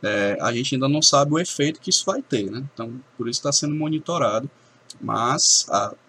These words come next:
tese deste canal, de alguma maneira, está confirmada. Então, eu espero que seja o menor estrago possível, né? Que não dispare o número de casos novamente, como é uma possibilidade de se acontecer.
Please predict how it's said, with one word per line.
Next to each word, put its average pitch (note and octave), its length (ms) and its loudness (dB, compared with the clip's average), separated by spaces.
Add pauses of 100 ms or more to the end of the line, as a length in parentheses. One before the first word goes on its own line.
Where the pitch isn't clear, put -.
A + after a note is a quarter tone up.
(260)
tese A#2+ 440 4
deste G#2 280 0
canal, C#3 520 0
de B2 220 -6
alguma B2+ 300 -2
maneira, B2+ 340 -2
está C3+ 240 -2
confirmada. C#3 680 -4 (680)
Então, B2+ 400 0
eu C#3+ 80 4
espero D#3 380 2
que - 80 0
seja F#3 240 2
o - 20 0
menor D#3+ 280 2
estrago E3+ 360 -2
possível, B2+ 560 2
né? B2 220 -6
Que A#2+ 440 -10 (160)
não A2+ 380 -4 (320)
dispare A#2 600 6
o A2+ 60 -2
número A2+ 240 -2
de A2 80 -10
casos G#2 600 0
novamente, A#2+ 640 -2
como C3 380 -4
é A#2+ 80 -2
uma B2 160 -4
possibilidade B2 800 -4
de - 80 -6
se - 80 -2
acontecer. B2 560 -4